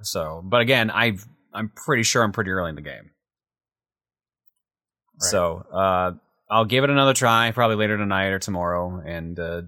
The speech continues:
Speaker 1: see if it holds up, but, like, i-, initial impressions aren't really grabbing me like I hoped. Which bums me out, 'cause today was, uh, an event for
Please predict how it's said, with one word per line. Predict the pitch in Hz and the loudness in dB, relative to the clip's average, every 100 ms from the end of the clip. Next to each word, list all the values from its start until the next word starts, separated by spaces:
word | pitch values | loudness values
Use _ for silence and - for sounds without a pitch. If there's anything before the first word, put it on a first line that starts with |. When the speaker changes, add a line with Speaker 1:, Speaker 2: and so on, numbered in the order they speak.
| - | -10
Speaker 1:
see | - 101 92 92 | -8 -4 -4 -4
if | 87 | -6
it | 92 80 _ _ - | -8 -10 _ _ -12
holds | 101 101 92 | -6 -6 -2
up, | 95 87 | -2 -2
but, | 85 80 | -6 -8
like, | 82 80 - | -10 -14 -12
i-, | 85 92 95 | -12 -10 -6
initial | 98 98 120 | -4 -2 -2
impressions | 107 110 104 104 95 87 - - | 0 0 0 -4 -4 -4 -4 -4
aren't | 90 92 92 95 | -2 -2 -2 -4
really | 95 90 | -8 -6
grabbing | 90 87 85 | -4 -4 -4
me | 85 | -10
like | 85 80 | -12 -12
I | 78 | -12
hoped. | 78 - - _ _ _ _ - | -14 -14 -20 _ _ _ _ 0
Which | 165 | 2
bums | 165 202 165 | 4 4 4
me | 214 | 4
out, | 180 151 147 | 4 2 2
'cause | 165 139 | 4 4
today | - 160 165 | 2 4 4
was, | 160 143 120 127 | 4 2 0 2
uh, | 131 117 117 | 4 4 2
an | 123 | 2
event | 123 131 123 | 2 2 2
for | 135 120 117 110 110 | 2 4 4 2 -4